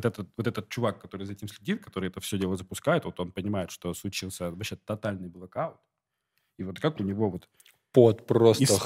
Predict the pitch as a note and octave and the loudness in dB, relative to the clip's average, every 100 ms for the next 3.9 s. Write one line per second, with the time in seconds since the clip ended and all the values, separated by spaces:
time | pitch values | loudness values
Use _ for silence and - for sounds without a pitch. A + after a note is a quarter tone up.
0 | - D#3 D#3+ E3 D#3+ - D3+ D#3+ E3 F3 | 6 8 10 10 10 10 12 12 12 12
1 | D#3 D3 C#3 A#2+ C3 C3 A#2 A#2+ A#2+ C3+ | 12 8 8 4 6 4 4 2 4 4
2 | C3 B2+ C3 B2+ F#3 D#3+ A#2 A2+ A#2 C#3+ | 6 8 6 6 4 2 2 8 10 10
3 | D3 C3+ B2+ C#3+ C#3 - B2+ G#2+ - | 8 4 2 2 2 0 -2 -2 -4